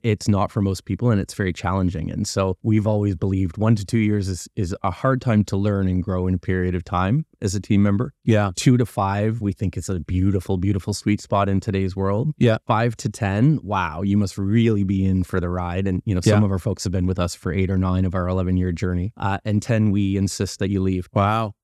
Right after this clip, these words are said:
Speaker 1: Uh,
Speaker 2: Yeah.
Speaker 1: and so I'm in the process of kicking myself out.
Speaker 2: Right. You're firing yourself.
Speaker 1: I'm firing myself. And, and, you know, you have to,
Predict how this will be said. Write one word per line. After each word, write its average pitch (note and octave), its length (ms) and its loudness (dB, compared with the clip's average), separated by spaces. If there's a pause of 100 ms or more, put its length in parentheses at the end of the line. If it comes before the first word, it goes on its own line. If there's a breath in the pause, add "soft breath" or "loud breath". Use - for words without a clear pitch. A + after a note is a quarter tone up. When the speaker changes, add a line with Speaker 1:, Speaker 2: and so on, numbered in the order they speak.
(180)
Speaker 1:
Uh, G#2 60 2
Speaker 2:
Yeah. A2 220 0
Speaker 1:
and G#2+ 160 2
so - 120 0
I'm G2+ 120 2
in G#2 60 2
the G2+ 60 -2
process F#2+ 480 -4
of G2 100 -8
kicking G2+ 260 0
myself F#2 360 -2
out. B2 240 -4
Speaker 2:
Right. A#2 440 2
You're A2 140 -2
firing A2+ 380 0
yourself. G#2+ 440 -2
Speaker 1:
I'm - 80 2
firing G#2+ 340 4
myself. G2+ 420 0
And, G#2 220 2
and, A2 240 2
you B2 80 2
know, A2 100 2
you G#2+ 200 2
have A2 360 -2
to, G2+ 280 0